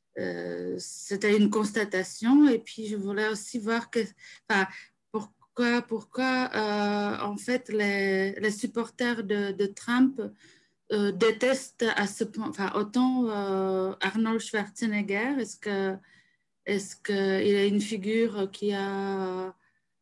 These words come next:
euh, qui s'est, euh, manifestée contre lui ou, euh, pourquoi, est-ce que, est-ce qu'il y a quelque chose de particulier, euh,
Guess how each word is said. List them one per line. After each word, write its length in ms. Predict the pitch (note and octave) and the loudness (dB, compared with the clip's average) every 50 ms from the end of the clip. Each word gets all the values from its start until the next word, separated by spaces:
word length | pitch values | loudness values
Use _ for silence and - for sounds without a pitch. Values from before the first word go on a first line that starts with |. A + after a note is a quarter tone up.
| _ - | _ -6
euh, 80 | F3+ F3 F3 | -6 -6 -6
qui 120 | - - F3+ - | -6 -12 -12 -10
s'est, 520 | - - G3+ G3 G3 G3 G3 G3 G3 F#3+ F#3 | -4 0 2 2 4 4 4 4 4 4 2
euh, 580 | F3 E3+ E3+ E3+ E3 D#3+ D#3 D#3 D#3 D#3 D#3 D#3 | 2 0 0 0 -2 -2 -4 -4 -6 -6 -6 -2
manifestée 680 | F3 F3+ F3+ F#3 G3 F#3+ - G#3+ G3+ G3+ - - B3 B3+ | 0 2 4 4 4 4 2 0 -2 -2 0 -2 -2 -2
contre 420 | - A3+ A3 G#3+ G#3 - - A3+ | -2 -4 -6 -6 -6 -4 -2 -2
lui 600 | G#3+ G3+ G#3+ G#3+ G#3 A3+ A#3+ B3+ C#4 D4 D4 D4+ C#4 | 0 0 -2 -4 -2 0 2 4 4 4 4 4 2
ou, 220 | A#3+ A3+ G#3+ G#3+ | 0 0 0 0
euh, 380 | G#3 G3+ G3 F#3+ F#3+ F#3+ F#3 F#3+ F#3 _ _ _ _ _ _ _ _ _ _ _ _ _ - | 0 0 0 0 0 0 -2 -2 -4 _ _ _ _ _ _ _ _ _ _ _ _ _ -16
pourquoi, 540 | G#3 G#3 - - A3+ A3 G#3+ A3 A3 G#3 G3+ | -16 -14 -8 -4 -4 -2 -2 0 0 0 -2
est-ce 120 | G3 G3+ - | -2 0 0
que, 80 | A3+ | 0
est-ce 120 | G#3+ G#3+ - | 0 0 2
qu'il 100 | - G#3 | 0 0
y 40 | |
a 40 | G3+ | 2
quelque 180 | G#3+ G3+ G3+ G#3+ | 0 0 0 0
chose 160 | G3 G3 G3 | -2 -2 -2
de 60 | G3 G#3+ | -2 0
particulier, 1080 | G#3 G#3+ G3+ - - A3 G#3 - - A3 G3+ G3+ G3+ G#3 G#3+ A3+ B3 C4 C#4 C#4+ D4 C#4 | 0 0 -4 -4 -6 -6 -6 -2 -2 -2 -2 0 0 2 2 2 2 2 0 0 -2 -2
euh, 300 | B3+ A3+ G#3 G3+ G3+ G3 | -4 -6 -6 -6 -6 -6